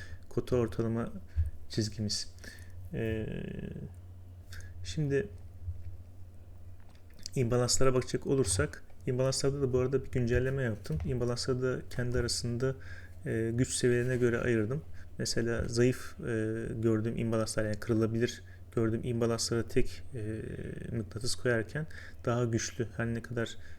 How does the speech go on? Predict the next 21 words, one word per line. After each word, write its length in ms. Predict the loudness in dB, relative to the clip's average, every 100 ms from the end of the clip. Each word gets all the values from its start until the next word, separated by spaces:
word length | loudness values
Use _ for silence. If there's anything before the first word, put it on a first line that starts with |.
| -10 -6
e, 40 |
dar 360 | -2 0 2 4
alanda 320 | 2 2 2
olsa 240 | 0 0
bile 120 | 0 2
ama 180 | 0 0
güçlü 320 | -2 -2 -2
olduğunu 340 | 0 0 2 0
düşündüğüm 400 | -2 -2 0 -2 -6 -8 -4
imbalanslara 600 | 0 0 2 0 0 0
ise, 280 | 2 2 2 -2 -6 -10 -10 -4
e, 240 | 0 2 2
üç 160 | -2
tane 160 | 0 0
mıknatıs 440 | 0 -2 -6 -2
koydum. 380 | 0 4 4 4
Dolayısıyla 360 | 2 2 0 2
fiyatın 340 | 2 2 0
buralara 300 | 2 4 2
kadar 200 | 2 0
gelip 300 | 4 2 2